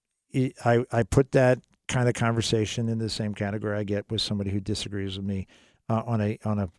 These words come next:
philosophical level, on a political level. Um, I start every conversation like that with a simple question. Is there anything that I could say that would change your mind?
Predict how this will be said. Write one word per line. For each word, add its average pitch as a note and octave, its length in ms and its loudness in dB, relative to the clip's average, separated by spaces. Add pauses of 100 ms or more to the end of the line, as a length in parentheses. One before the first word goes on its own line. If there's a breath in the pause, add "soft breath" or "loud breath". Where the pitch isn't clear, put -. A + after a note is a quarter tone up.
philosophical A2 800 4
level, G#2 380 4
on G2 160 -2
a F#2 60 -6
political G#2 500 0
level. G2 340 4 (400 loud breath)
Um, G#2 440 0 (760)
I A#2+ 100 2
start A#2+ 400 0 (100)
every B2+ 220 4
conversation A#2+ 600 2
like A2 140 0
that G#2+ 240 2
with G#2 220 0
a G#2 100 2
simple G2+ 280 0
question. G2+ 400 -4 (360 soft breath)
Is D#3+ 320 8
there D3 240 6 (100)
anything A#2 760 0 (760)
that A#2 140 4
I A#2 140 4
could A#2+ 180 0
say G#2 360 -4 (760)
that A2+ 140 0
would G#2 100 -4
change G2 240 -4
your G2 80 -6
mind? F#2 220 -10